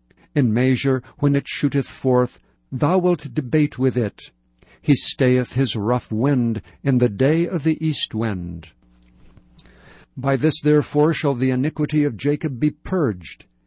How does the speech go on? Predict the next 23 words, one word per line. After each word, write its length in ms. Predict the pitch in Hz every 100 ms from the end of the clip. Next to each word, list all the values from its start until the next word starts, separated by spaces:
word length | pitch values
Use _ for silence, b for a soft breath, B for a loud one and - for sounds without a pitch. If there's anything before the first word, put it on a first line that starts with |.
| _
and 160 | 151 113
this 340 | 104 190 -
is 140 | 175 117
all 280 | 131 139 143
the 160 | 139
fruit 400 | - - 139 131
to 80 | 143
take 300 | - 143 131
away 400 | 120 113 123 127
his 360 | 123 113 - -
sin, 440 | 117 92 85 85 _ b b
when 160 | 151 123
he 160 | 135
maketh 440 | 110 127 135 135 135
all 240 | 127 131
the 120 | 123
stones 580 | - - 143 127 127 127
of 100 | 120
the 140 | 127
altar 480 | 117 123 147 147 147
as 220 | 143 127 -
chalk 340 | - 165 -
stones, 680 | - - 117 104 101 104